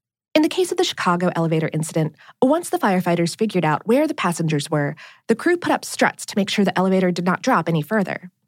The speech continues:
Then they broke through a wall, forced the elevator door open, and put a ladder into the elevator to help people up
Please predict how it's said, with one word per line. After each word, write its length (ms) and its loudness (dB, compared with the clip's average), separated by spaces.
Then 240 4
they 120 2
broke 280 0
through 200 2
a 20 2
wall, 500 0
forced 380 0
the 100 0
elevator 320 2
door 240 -2
open, 340 2
and 200 0
put 100 0
a 40 4
ladder 340 2
into 240 0
the 120 0
elevator 440 0
to 80 -10
help 240 -4
people 340 -2
up 180 -2